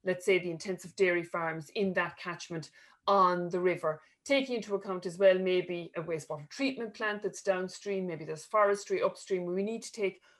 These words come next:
a whole catchment approach. And then the final piece, and very important piece of that, is involving the stakeholders and the local communities in that, in doing the kind of activities that Trish and Barry are talking about,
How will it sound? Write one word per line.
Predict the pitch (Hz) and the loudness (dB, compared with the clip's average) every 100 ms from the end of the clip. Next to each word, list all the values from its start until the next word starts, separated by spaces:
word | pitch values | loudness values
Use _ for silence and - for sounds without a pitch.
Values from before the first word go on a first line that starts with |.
| - | -10
a | |
whole | 190 214 | -2 0
catchment | 196 196 180 - 180 | 0 -2 -8 -8 -12
approach. | - 175 170 | -6 -4 -4
And | 185 | -4
then | 175 170 | -4 -6
the | |
final | 170 240 277 233 | -2 -2 0 -2
piece, | 190 - 180 170 | -4 -8 -10 -8
and | 175 165 | -10 -6
very | 175 269 330 | -2 0 0
important | 233 180 - 143 | -2 -6 -10 -12
piece | 170 | -16
of | - | -8
that, | 170 175 170 - - _ - | -4 -2 -4 -12 -20 _ -4
is | 202 180 - | -4 -4 -4
involving | 196 180 196 190 190 175 | -2 4 6 6 4 -2
the | |
stakeholders | 170 185 180 180 170 170 | -4 -4 -2 -4 -4 -6
and | 175 170 | -6 -4
the | |
local | 180 185 180 - - | 2 2 2 -6 -12
communities | 180 160 160 - 175 165 - - _ | -10 -8 -10 -10 -10 -12 -14 -20 _
in | 226 220 202 | -2 0 2
that, | 185 160 160 - _ _ | 2 0 -4 -14 _ _
in | 226 | -8
doing | 185 247 247 247 226 | -4 -2 0 0 0
the | 220 | 0
kind | 214 190 | 0 -2
of | |
activities | 180 180 180 175 185 165 | -2 -4 -6 -6 -12 -10
that | 175 170 | -12 -4
Trish | 196 190 | -2 -2
and | 180 | 0
Barry | 190 190 | 4 4
are | 185 | 4
talking | 190 175 175 180 | 0 -2 -2 -4
about, | 175 170 | 0 -2